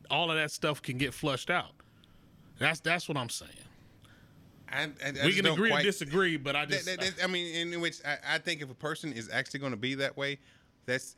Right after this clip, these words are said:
Speaker 2: it's been ingrained in them since they were a kid. There's no changing some of that stuff. I mean, it's, it all depends on, one, their upbringing and, you know, if they were able to,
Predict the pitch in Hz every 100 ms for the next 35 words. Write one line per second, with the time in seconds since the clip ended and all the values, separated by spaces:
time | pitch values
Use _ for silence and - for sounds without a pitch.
0 | - 127 113 131 127 110 123 120 117 107
1 | 113 117 107 92 87 - 120 85 78 107
2 | 104 117 123 113 - 131 113 104 123 117
3 | 92 87 - 95 85 - 101 104 104 101
4 | 98 101 113 117 110 123 123 135 120 110
5 | 107 107 120 117 - - - - 107 104
6 | - - - 120 127 123 127 127 123 120
7 | - 117 110 104 98 107 113 107 101 98
8 | 92 _ - 123 - 120 113 110 117 117
9 | 110 - 110 95